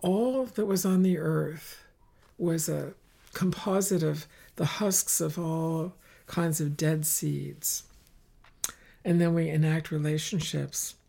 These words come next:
husk to husk,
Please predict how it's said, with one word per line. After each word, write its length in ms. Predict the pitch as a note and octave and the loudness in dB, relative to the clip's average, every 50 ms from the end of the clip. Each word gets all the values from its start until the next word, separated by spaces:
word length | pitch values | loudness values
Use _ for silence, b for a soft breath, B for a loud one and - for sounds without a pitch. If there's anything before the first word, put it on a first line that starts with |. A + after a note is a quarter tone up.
| _ _ _ _ _ _ _ _ - - _ _ - - B B B B B B B B B - | _ _ _ _ _ _ _ _ -20 -20 _ _ -20 -20 B B B B B B B B B 0
husk 340 | D#3+ F3 F3 D#3+ - - - | 2 2 4 4 2 2 0
to 160 | - - E3 | -2 -2 -2
husk, 640 | C#3+ - F3 D3 C#3 C#3 - - - - - - | -2 0 -2 -4 -2 -2 -4 -4 -6 -8 -12 -20